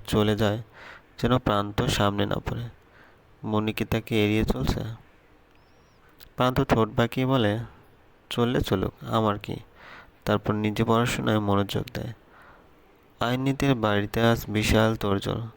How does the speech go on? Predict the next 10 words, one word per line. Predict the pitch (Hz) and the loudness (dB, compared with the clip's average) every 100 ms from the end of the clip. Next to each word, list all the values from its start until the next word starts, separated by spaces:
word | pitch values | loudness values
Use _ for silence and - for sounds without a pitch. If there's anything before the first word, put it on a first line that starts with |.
| - | -6
তবে | 113 107 110 110 110 - | -2 2 2 2 -4 -4
পুরো | 113 113 | 2 4
তোড়জোড়টাই | 110 117 113 120 117 - 104 113 - - - - - | 4 0 2 0 2 2 2 0 -6 -18 -20 -18 -2
করছে | 110 101 - | 0 2 2
আইননি | 101 104 101 104 101 | 2 2 0 -2 -2
আর | 104 107 104 117 | 0 0 0 0
রতি | 107 104 - | 2 2 0
মিলে। | 95 - 120 - - - - - | -6 -6 -8 -12 -20 -20 -18 -4
আবির | 104 104 101 | 0 2 2
এসেছে | 98 - - | 2 2 0